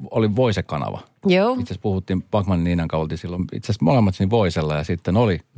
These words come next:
Speaker 1: ne isommat Y T:t.
Speaker 2: Mäkin oon ollut siellä Voicella.
Speaker 1: Ja tota niin, äh, silloin kun tämä kyseinen firma osti silloin Radionovan, niin muistan vaan, kun täällä sitten silloisia toimittajia, jotka oli, niin jokainen odotti vuorollaan, että mikä on niinku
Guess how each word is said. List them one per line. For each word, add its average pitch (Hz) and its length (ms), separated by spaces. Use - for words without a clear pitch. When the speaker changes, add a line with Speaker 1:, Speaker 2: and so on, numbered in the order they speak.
Speaker 1:
ne 85 100
isommat 78 400
Y 80 200
T:t. 60 380
Speaker 2:
Mäkin 302 300
oon 127 100
ollut - 160
siellä - 200
Voicella. - 320
Speaker 1:
Ja 95 220
tota 98 320
niin, 95 260
äh, 92 300
silloin 95 300
kun 92 300
tämä 95 180
kyseinen 92 300
firma 90 260
osti 110 340
silloin 73 320
Radionovan, 62 460
niin 87 260
muistan 123 360
vaan, 107 200
kun 90 140
täällä 87 240
sitten 85 400
silloisia 92 540
toimittajia, 85 520
jotka 85 240
oli, 85 180
niin 78 200
jokainen 117 380
odotti 120 300
vuorollaan, 82 500
että 73 140
mikä 80 240
on 76 80
niinku 76 180